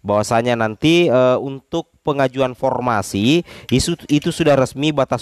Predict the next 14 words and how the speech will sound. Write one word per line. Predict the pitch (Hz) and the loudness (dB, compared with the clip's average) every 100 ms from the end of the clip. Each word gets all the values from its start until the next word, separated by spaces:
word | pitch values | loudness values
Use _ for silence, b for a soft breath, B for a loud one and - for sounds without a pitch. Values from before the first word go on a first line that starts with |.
| - | -4
waktunya | 120 - 135 131 147 | -4 -4 -6 0 0
yang | 139 | 2
diberikan | 127 120 117 - 117 | 0 0 -2 -4 -2
Kemendikbud | 127 117 117 135 160 - | -2 -2 -2 -4 -6 -8
kepada | 139 127 117 | -2 2 0
Pemda | - 104 92 101 135 160 B B B | 0 -4 0 2 2 0 B B B
itu | 120 - - 170 | -2 -2 -2 -2
sampai | - 135 127 147 | 0 0 0 -2
dengan | 143 120 120 127 | 0 0 0 -4
bulan | 120 113 107 | -2 0 0
Maret. | 107 104 113 107 87 _ - B B B | 0 0 0 0 -2 _ -20 B B B
Dan | 113 | -2
sudah | 120 151 156 | 0 0 0
terjawab, | 165 151 185 190 156 151 | 0 2 2 4 2 0